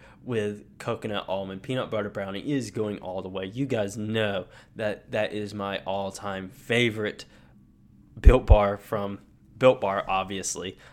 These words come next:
Um, so you know that's who I'm voting for, and it's who you should vote for as well. Um, because who wants coconut almond? Everyone knows that peanut butter brownie is the goat. It is the Tom Brady, the Michael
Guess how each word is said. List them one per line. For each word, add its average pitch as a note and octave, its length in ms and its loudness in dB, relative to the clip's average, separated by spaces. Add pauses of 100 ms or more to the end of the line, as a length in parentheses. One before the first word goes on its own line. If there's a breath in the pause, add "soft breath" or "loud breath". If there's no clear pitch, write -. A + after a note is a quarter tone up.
(140 loud breath)
Um, G2 340 -4
so F#2 360 -2 (180)
you E3 100 -2
know G#2 180 0
that's F#2+ 240 -4
who F#2 120 -8
I'm G#2+ 180 2
voting F2+ 300 -8
for, G2 280 -4 (160 loud breath)
and A#2+ 120 2
it's D3 100 2
who G3 80 0
you C#3 240 -2
should A#2 180 -2
vote B2 260 -2
for - 200 -4
as G2+ 220 -4
well. G2 400 0 (260 loud breath)
Um, A2 240 0
because B2 320 -4
who F3 160 0
wants F3+ 240 -2
coconut D3 380 -2
almond? G#2 320 -4 (240 loud breath)
Everyone D3+ 360 2
knows G2 420 -2 (280 loud breath)
that G#2 460 -2 (640 soft breath)
peanut B2 240 -4
butter G#2 120 -6
brownie F#2+ 380 -2
is A#2+ 300 0 (200)
the A#2+ 300 -2
goat. F#2+ 480 -6
It C3 160 0
is A#2+ 300 -2 (340)
the C3 140 -2
Tom A#2 320 0
Brady, F2+ 260 -8
the A#2 160 -6
Michael A#2 580 -2